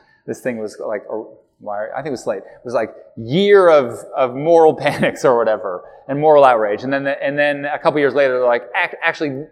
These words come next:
th-, this is also the year." <laughs> It's still, still the year. And then, you know, obviously every year. So every day, um, on, on social media, you have the conditions for a moral panic, which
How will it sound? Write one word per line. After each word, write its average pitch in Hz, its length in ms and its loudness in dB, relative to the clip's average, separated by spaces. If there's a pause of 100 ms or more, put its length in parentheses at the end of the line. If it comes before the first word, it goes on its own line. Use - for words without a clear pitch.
(120)
th-, - 180 -8
this 240 240 -2
is 240 140 0
also 165 800 0
the 151 160 -4
year." 135 680 -4
<laughs> - 100 -16
It's 170 140 -4
still, 277 240 4
still 302 320 4
the 247 80 4
year. 147 760 0
And 180 120 -2
then, 196 240 2 (100)
you 196 80 -2
know, 175 400 6
obviously 180 440 4
every 165 340 2
year. 117 160 2
So 180 160 2
every 202 400 2
day, 135 400 2 (400)
um, 113 680 -2
on, 135 140 -6
on 139 160 -6
social 139 280 -4
media, 135 360 2
you 120 140 -2
have 120 100 -2
the 123 40 -4
conditions 135 380 -8
for 131 140 -2
a - 20 0
moral 123 240 2
panic, 208 380 -4
which 139 260 -4